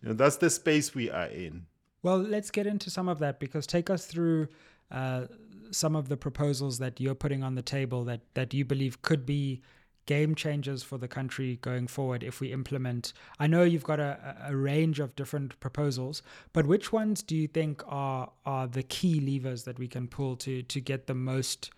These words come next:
Speaker 2: uh, bang for our buck if we were to, if we were to implement those changes?
Speaker 1: Yeah, so, so,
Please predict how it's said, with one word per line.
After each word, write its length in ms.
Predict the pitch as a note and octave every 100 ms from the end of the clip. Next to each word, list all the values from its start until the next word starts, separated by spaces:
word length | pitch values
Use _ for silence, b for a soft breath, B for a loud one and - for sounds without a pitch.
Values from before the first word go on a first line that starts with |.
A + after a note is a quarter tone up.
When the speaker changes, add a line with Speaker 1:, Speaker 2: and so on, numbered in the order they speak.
| b b b -
Speaker 2:
uh, 280 | B2+ A#2+ A2+ A2+
bang 260 | B2+ C3 B2+
for 180 | C3+ B2
our 140 | A#2
buck 340 | - A#2 - -
if 160 | C#3+ C3+
we 80 |
were 140 | B2 A#2+
to, 260 | - B2+ A#2+
if 140 | - -
we 80 | B2
were 120 | A#2+
to 140 | -
implement 460 | C#3 C3 C#3 A#2+ A2+
those 180 | A2+ -
changes? 540 | B2 A#2+ A#2 - - _ _ _ _ B B B B _ -
Speaker 1:
Yeah, 280 | E3+ D#3+
so, 300 | C3 G3 E3+
so, 360 | C3+ G#3 G3+